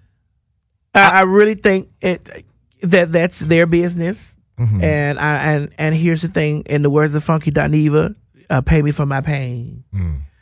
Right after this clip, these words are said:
Speaker 1: And so they've endured whatever they've endured over the course of the time that they've been together, that we've been on the outside watching it. And,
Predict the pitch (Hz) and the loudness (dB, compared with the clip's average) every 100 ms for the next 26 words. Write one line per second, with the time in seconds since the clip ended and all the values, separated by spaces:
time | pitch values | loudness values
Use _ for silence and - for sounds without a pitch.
0 | _ - 156 151 156 147 - - 151 151 | _ 0 2 4 4 4 0 -4 2 4
1 | 160 175 160 139 143 165 165 156 147 147 | 4 2 4 4 4 2 2 2 2 0
2 | 147 143 135 135 147 127 131 123 123 - | 0 0 0 2 2 2 -2 -2 -6 -2
3 | - 151 156 135 123 151 135 135 131 117 | 0 0 0 -4 -2 0 0 0 0 0
4 | 123 135 131 135 143 113 110 123 127 - | 0 2 2 2 2 0 2 2 0 0
5 | 127 120 120 98 120 135 147 127 123 120 | 0 2 0 0 0 0 0 2 2 2
6 | 127 139 143 165 - 127 117 117 | 0 0 -2 -2 -2 0 0 0